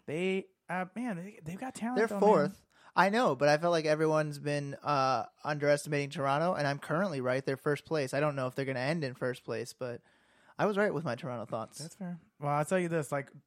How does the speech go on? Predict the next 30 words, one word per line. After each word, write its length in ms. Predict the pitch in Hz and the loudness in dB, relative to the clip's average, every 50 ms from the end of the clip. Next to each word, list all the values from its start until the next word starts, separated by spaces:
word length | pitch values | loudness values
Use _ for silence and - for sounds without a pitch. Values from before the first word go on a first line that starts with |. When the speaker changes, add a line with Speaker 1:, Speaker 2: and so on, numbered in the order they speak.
| _ 156 143 | _ -12 -6
Speaker 1:
the 380 | 143 147 143 143 143 143 139 135 | -4 -2 0 0 0 0 0 -2
Wizards 280 | 139 165 170 196 190 | -2 -4 -4 -4 -6
have 100 | 202 180 | -6 -6
been 140 | 160 160 147 | -4 -6 -4
better 200 | 127 135 139 151 | -4 -4 -4 -2
without 300 | 143 135 131 127 131 147 151 | -4 -4 -4 -4 -4 -4 -2
Wall, 280 | 160 165 180 190 185 _ | -2 -4 -4 -6 -8 _
which 180 | 139 131 - | -16 -16 -14
is 80 | 135 127 | -16 -16
surprising, 500 | 139 127 - 131 135 151 165 180 175 175 | -16 -10 -8 -6 -6 -6 -6 -8 -8 -6
but 120 | 147 139 | -6 -4
also 480 | 131 135 135 - - 139 135 131 127 - _ - - - - _ - _ | -4 -4 -6 -6 -6 -6 -6 -8 -10 -12 _ -20 -20 -20 -20 _ -16 _
maybe 160 | - 156 156 | -8 -6 -4
not 280 | 151 139 139 147 165 - | -4 -2 -2 -4 -4 -6
since 140 | - 143 135 | -8 -10 -8
they 80 | 139 | -8
don't 120 | 139 139 135 | -6 -6 -6
really 160 | 139 139 135 | -6 -6 -6
seem 140 | - 151 143 | -6 -6 -8
to 80 | 135 | -6
get 100 | 127 135 | -6 -8
along 300 | 127 120 120 120 127 143 | -8 -6 -6 -6 -4 -4
with 100 | 156 156 | -4 -4
him. 220 | 165 175 180 185 - _ _ _ | -4 -4 -4 -4 -6 _ _ _
Speaker 2:
Yeah. 240 | - 143 135 127 123 123 - | -4 -2 -2 -2 -2 -2 -2
Speaker 1:
Um, 680 | 139 139 139 135 135 135 131 127 127 127 123 123 127 - _ _ _ _ _ _ _ _ _ _ _ | -2 0 0 0 0 0 0 -2 -2 -4 -6 -10 -12 -14 _ _ _ _ _ _ _ _ _ _ _
yeah, 220 | 147 143 131 123 | -6 -6 -4 -4
there's 160 | 127 185 254 - | -4 -4 -6 -4
problems 440 | - 214 170 170 160 151 143 127 | -4 0 0 0 0 0 -4 -6
in, 160 | 135 131 131 | -6 -8 -8